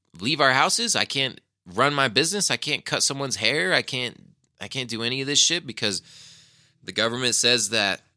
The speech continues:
they wanna protect me," which is just ridiculous to believe in the first place. But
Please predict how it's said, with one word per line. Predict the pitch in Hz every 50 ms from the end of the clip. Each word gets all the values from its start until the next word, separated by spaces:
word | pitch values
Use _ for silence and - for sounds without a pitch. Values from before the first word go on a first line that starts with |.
| _ _ _ _ _ _ _ _ _ _ _ -
they | 95 92 110 113
wanna | 110 120 120 113
protect | - - 104 - - 110 117 - 135
me," | 147 156 165 147
which | 101 85 - -
is | 73 67
just | - 65 65 - -
ridiculous | 62 60 - 65 65 - 69 69 67 - -
to | -
believe | - 67 69 64
in | 64
the | 65 -
first | - 82 78 - -
place. | - 104 117 - -
But | - 78 71 -